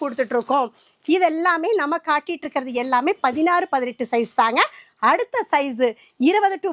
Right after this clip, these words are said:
முப்பது சைஸ் நம்ம பார்க்க போறோம். வாங்க, நம்ம அடுத்த சைஸ் பாத்தீங்கன்னா இருபதுல இருந்து முப்பது வரைக்கும் ஒரு பாக்ஸ்ல ஆறு பீஸ் வரும். ஆறுமே ஆறு டிஃப்ரெண்ட் சைஸ்ல வந்துரும். இருபது, இருபத்திரெண்டு,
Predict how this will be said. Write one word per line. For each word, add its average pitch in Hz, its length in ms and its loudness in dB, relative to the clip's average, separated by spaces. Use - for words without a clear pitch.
முப்பது 269 280 -4
சைஸ் 381 180 -2
நம்ம 269 120 0
பார்க்க 247 280 -4
போறோம். 285 240 0
வாங்க, 185 180 -6
நம்ம 480 140 2
அடுத்த 427 200 0
சைஸ் 370 260 2
பாத்தீங்கன்னா 320 320 2
இருபதுல 339 340 0
இருந்து 370 180 -4
முப்பது 294 280 -4
வரைக்கும் 277 280 0
ஒரு 320 140 0
பாக்ஸ்ல 302 280 0
ஆறு 403 240 2
பீஸ் 370 260 -8
வரும். 349 300 2
ஆறுமே 302 260 0
ஆறு 320 200 0
டிஃப்ரெண்ட் 381 320 -6
சைஸ்ல 311 320 0
வந்துரும். 262 280 0
இருபது, 339 260 2
இருபத்திரெண்டு, 302 380 -4